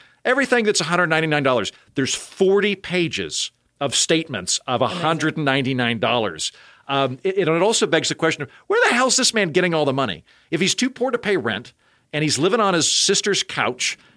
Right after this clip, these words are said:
Speaker 1: and he's, he's, he's, he does, all of a sudden he has this giant infusion of cash to run a successful Republican campaign against this guy.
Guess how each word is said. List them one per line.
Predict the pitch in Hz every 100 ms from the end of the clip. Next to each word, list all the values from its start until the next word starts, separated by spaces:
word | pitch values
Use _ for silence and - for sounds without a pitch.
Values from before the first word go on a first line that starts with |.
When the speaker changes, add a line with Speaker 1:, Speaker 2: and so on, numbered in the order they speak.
| _
Speaker 1:
and | 151 147
he's, | 147 139 - -
he's, | 185 165 185 160 127
he's, | 156 151 143
he | 139 143
does, | 185 233 - 175 - - -
all | 165 262
of | 240
a |
sudden | - 240 214
he | 175
has | 165
this | 156 117
giant | 107 104 139 226 247 233
infusion | 147 135 - 185 202 175
of | 123 -
cash | - 151 196 -
to | -
run | 127 156
a | 147
successful | - - 170 180 196 180 170 - _
Republican | - 139 165 175 151
campaign | 131 135 123 196 220 208 190
against | 143 139 151 -
this | 135
guy. | - 147 175